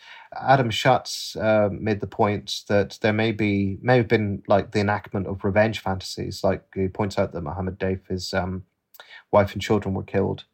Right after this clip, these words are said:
by Israeli bombs. Uh, he himself was, uh, rendered partially disabled by Israeli bombs. And actually, you know, if you're a, a Hamas militant, you know lots and lots of people who've been assassinated or murdered by Israel,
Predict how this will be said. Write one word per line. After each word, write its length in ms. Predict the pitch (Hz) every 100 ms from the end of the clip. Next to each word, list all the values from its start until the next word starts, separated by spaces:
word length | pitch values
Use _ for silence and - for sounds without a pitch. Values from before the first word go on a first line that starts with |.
| -
by 160 | 95
Israeli 320 | 95 90 95 90
bombs. 720 | 92 95 92 95 - - - -
Uh, 200 | 95 87 -
he 100 | -
himself 420 | 123 123 - 120 -
was, 260 | 92 - -
uh, 200 | 95 92
rendered 320 | 92 95 95
partially 380 | - 98 - 95
disabled 460 | 95 - 185 104 98
by 120 | 90
Israeli 340 | 90 - 82
bombs. 560 | - 92 - 98 - - _ - - -
And 100 | 113
actually, 680 | 123 - 110 98 92 90 -
you 120 | 110
know, 120 | 101 95
if 140 | 95
you're 200 | 123 107
a, 260 | 95 95 -
a 60 | 92
Hamas 400 | - 98 92 -
militant, 640 | 101 98 95 95 143 - _
you 120 | 104
know 300 | 104 107 107
lots 320 | 98 104 - -
and 100 | 95
lots 200 | - -
of 80 |
people 340 | - 110 110 95
who've 180 | 95 -
been 200 | 95 95
assassinated 760 | 95 - 107 101 101 95 95
or 100 | 98
murdered 400 | 95 101 98 98
by 260 | - 98 98
Israel, 560 | 76 95 95 98 101